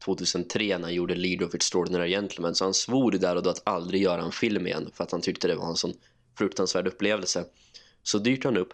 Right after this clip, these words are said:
här som James Bond. Men jag tycker ändå att hans motivering är ganska bra. För i en intervju i samband med att spelet kom så sa han, så svarade han så här då på varför han kom tillbaka. Och jag citerar.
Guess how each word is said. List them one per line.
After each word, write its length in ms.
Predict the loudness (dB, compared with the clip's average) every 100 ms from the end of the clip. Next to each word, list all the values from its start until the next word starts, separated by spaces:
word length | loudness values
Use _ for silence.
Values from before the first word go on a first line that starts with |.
| -8
här 320 | -6 -6 -8 -6
som 320 | -2 -2 -4 -8
James 340 | -4 -2 -2 0
Bond. 320 | -2 -2 -10 -12 -12 -14 -18 -20 -20 -20 -20 _ _ -20 _
Men 420 | 2 4 4 2
jag 220 | 2 2
tycker 220 | 0 0 0
ändå 220 | 0 -2
att 80 | -2
hans 180 | -4
motivering 600 | -6 -2 -2 0 0 0
är 60 | -2
ganska 320 | -4 -4 -4
bra. 460 | 0 2 2 0 -6 _ _ _ _ _
För 460 | -2 2 2 -2 -8 -8
i 100 | -2
en 60 | 0
intervju 600 | 0 -2 0 2 2 2
i 60 | 2
samband 360 | 0 0 -2
med 60 | -2
att 80 | -2
spelet 320 | 0 0 0
kom 280 | 0 0 -2
så 140 | -2
sa 300 | 2 2 2
han, 220 | 0 -6 -14 _
så 140 | -4 0
svarade 280 | 4 4
han 80 | 2
så 100 | 0
här 180 | 0 0
då 80 | -2
på 120 | 0
varför 280 | 0 0 -2
han 40 | -4
kom 160 | -2
tillbaka. 460 | 0 2 2 0 -6 -8 -16 -16 -16 -18 -20 -6
Och 200 | -6 0
jag 280 | 2 4 2
citerar. 520 | -2 0 0 0 -6